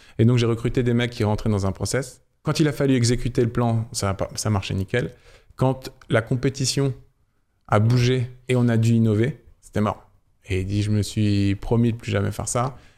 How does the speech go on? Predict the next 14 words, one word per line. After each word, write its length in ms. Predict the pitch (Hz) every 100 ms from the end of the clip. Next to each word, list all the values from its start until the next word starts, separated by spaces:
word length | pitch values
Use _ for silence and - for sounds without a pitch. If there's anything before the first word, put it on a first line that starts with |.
| -
Et 60 | 98
du 120 | 98
coup, 120 | -
Netflix, 460 | 110 101 - 123 104
j'ai 60 |
fait 120 | - -
complètement 420 | 113 113 107 107
l'inverse. 420 | 95 107 120 -
J'ai 180 | - 101
calé 420 | - 110 113 110 - - _ _
une 120 | 127 123
culture 320 | 139 - 123
de 100 | 110
boîte 440 | 107 120 123 -